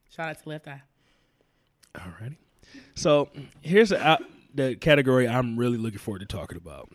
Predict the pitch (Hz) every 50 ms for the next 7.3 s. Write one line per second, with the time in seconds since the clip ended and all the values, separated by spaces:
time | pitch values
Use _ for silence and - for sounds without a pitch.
0 | - _ _ - 98 101 120 156 180 180 131 131 123 98 98 92 107 127 143 -
1 | - - - - - - - - - - - 139 139 139 139 143 165 147 135 120
2 | 107 95 85 78 82 - - - 76 69 - - _ _ _ _ _ _ _ _
3 | - - 180 151 131 107 104 135 147 143 123 90 67 64 - _ _ - 147 135
4 | - - - 165 170 180 185 175 - 165 151 147 147 143 - - 143 104 78 -
5 | - _ _ _ _ _ _ - 165 190 101 107 107 101 90 87 - - - -
6 | _ _ _ _ _ _ _ _ _ _ _ _ - 87 92 95 151 175 165 113
7 | 76 - - - -